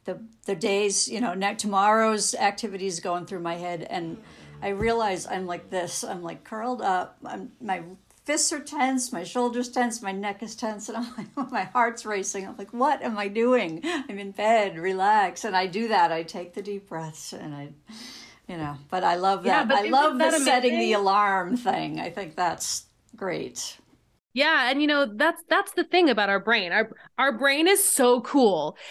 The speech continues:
Speaker 2: that you can actually create and manifest a stress response in your body just by thought alone. Like, you're in bed, like, you're totally fine, <laughs> right?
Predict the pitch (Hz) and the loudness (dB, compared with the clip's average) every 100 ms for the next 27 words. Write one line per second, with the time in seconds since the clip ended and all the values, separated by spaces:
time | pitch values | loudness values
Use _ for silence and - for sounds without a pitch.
0 | - - 240 226 214 294 370 - 320 262 | -8 -2 -2 0 4 6 4 2 0 2
1 | 233 214 233 285 - 277 233 196 185 185 | 2 2 0 0 -2 2 2 4 2 0
2 | 190 - - - 269 269 240 269 330 359 | -4 -8 -10 -6 0 2 4 4 4 2
3 | 285 254 240 254 277 285 285 175 175 - | 2 4 4 4 4 2 2 -2 -2 -8
4 | - - 233 - - 269 240 - 320 - | -8 -2 0 0 2 2 2 4 2 4
5 | 226 190 196 - 285 339 330 311 220 196 | 2 2 2 -2 4 6 6 4 4 4
6 | 185 220 302 349 381 - - - _ _ | 4 6 4 4 2 -4 -20 -20 _ _
7 | _ _ _ _ _ 330 339 - 349 349 | _ _ _ _ _ 2 2 4 2 4
8 | 294 254 247 247 247 170 160 - _ - | 4 4 4 4 4 0 -4 -12 _ 0
9 | 226 359 415 - 330 226 160 170 - 247 | 4 6 6 4 4 2 0 -4 -2 0
10 | 330 - - 349 330 320 311 311 208 147 | 0 0 4 6 6 4 6 4 4 0
11 | - 247 - 381 - 494 - - 233 233 | -2 -2 0 0 2 0 0 0 2 4
12 | 370 | 2